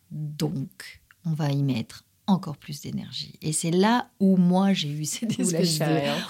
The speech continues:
Speaker 1: on va pas lâcher ».
Speaker 2: <laughs>
Speaker 1: Parce que, oui, euh, le Time's Up, ça a soutenu et ça aide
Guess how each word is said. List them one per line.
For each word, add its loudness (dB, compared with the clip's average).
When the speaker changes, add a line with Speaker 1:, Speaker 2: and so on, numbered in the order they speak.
Speaker 1:
on 6
va 6
pas 6
lâcher ». 6
Speaker 2:
<laughs> -16
Speaker 1:
Parce 2
que, 2
oui, 4
euh, 2
le 2
Time's 8
Up, 0
ça 4
a 4
soutenu 4
et 8
ça 0
aide 0